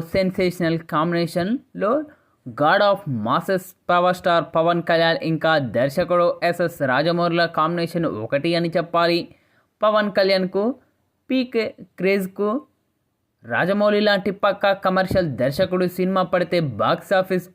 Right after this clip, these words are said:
ఊచకోత ఊహించని లెవెల్లో ఉంటుందని చెప్పడంలో ఎలాంటి సందేహం లేదు. ఇక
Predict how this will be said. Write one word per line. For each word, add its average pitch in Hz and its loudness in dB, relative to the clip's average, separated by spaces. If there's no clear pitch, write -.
ఊచకోత 185 0
ఊహించని 185 0
లెవెల్లో 165 2
ఉంటుందని 175 0
చెప్పడంలో 208 2
ఎలాంటి 170 0
సందేహం 175 2
లేదు. 180 2
ఇక 156 -2